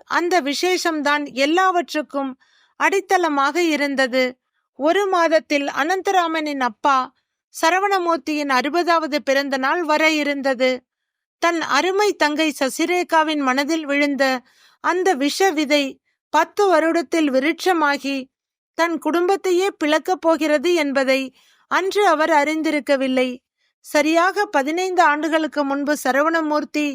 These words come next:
ரஞ்சனி தம்பதியரின் சஷ்டியப்த பூர்த்தி மிகச் சிறப்பாக கொண்டாட ஏற்பாடுகள் தொடங்கியது. "வேண்டாம்டா ஆனந்தோ, இதெல்லாம் பெருசா கொண்டாட வேண்டாம். குடும்பத்தோட நேரா திருக்கடையூர் போய் சுவாமியையும் அம்பாளையும்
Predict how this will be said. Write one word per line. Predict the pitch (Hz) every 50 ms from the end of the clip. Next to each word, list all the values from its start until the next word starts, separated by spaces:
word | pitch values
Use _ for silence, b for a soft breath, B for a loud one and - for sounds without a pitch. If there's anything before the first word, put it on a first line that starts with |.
| - _ _ _ _ _ _ _ _ - 277
ரஞ்சனி | 294 311 359 - 403 392 381 381 339 - 302
தம்பதியரின் | 269 277 277 311 302 302 311 302 294 285 285 277 254 -
சஷ்டியப்த | 285 285 - - - 359 359 330 262 247 302
பூர்த்தி | 294 - 285 285 285 - - 285 277 277 269 - _ _ _ _ _ _ _ _
மிகச் | 277 311 302 381 403 -
சிறப்பாக | - 339 311 320 311 - - 330 339 349 359 381
கொண்டாட | - - 302 285 285 302 302 302 311 302
ஏற்பாடுகள் | 285 269 269 294 277 - 320 302 269 277 254 285 311 320
தொடங்கியது. | - 320 294 302 302 294 262 285 277 269 262 240 254 262 262 254 240 - _ _ _ _ _ _ _ _ _ _ 233
"வேண்டாம்டா | 247 277 302 330 339 349 349 349 349 320 339
ஆனந்தோ, | 330 311 294 302 302 302 285 302 302 302 311 294 254 _ _ _ _ _ _ _ _
இதெல்லாம் | - 285 285 269 294 285 294 339 381 359 - 330
பெருசா | 285 302 320 - - 370 -
கொண்டாட | - 320 294 294 311 320 311 311 302
வேண்டாம். | 294 285 277 277 254 262 262 254 254 269 - _ _ _ _ _ _ _ -
குடும்பத்தோட | - 339 392 392 392 415 403 403 - - - 320 320
நேரா | 302 277 269 285 302 349 370 359 -
திருக்கடையூர் | 294 285 311 269 - 349 339 339 320 311 294 262
போய் | 208 285 285 294 269
சுவாமியையும் | - - 269 254 277 302 330 349 349 339 339 330 320 311 294
அம்பாளையும் | 269 240 240 254 294 311 302 302 294 285 285 277 277